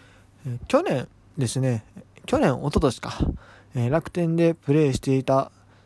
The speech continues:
ジャバリ・ブラシッチ選手が、えー、現役引退と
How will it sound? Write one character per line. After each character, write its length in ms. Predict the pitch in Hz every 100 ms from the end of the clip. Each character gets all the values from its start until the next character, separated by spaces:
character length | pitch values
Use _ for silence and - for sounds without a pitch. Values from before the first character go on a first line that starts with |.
| _ 113
ジ 140 | 120
ャ 80 | 180
バ 100 | 262
リ・ 140 | 233
ブ 80 | 214
ラ 120 | 214
シ 140 | 208 135
ッ 40 |
チ 40 | -
選 200 | 123 113
手 280 | 127 196
が、 280 | 143 160 165
え 140 | 123 117
ー、 20 |
現 300 | 120 151 185
役 160 | 185 214
引 120 | 220
退 160 | 226
と 200 | - -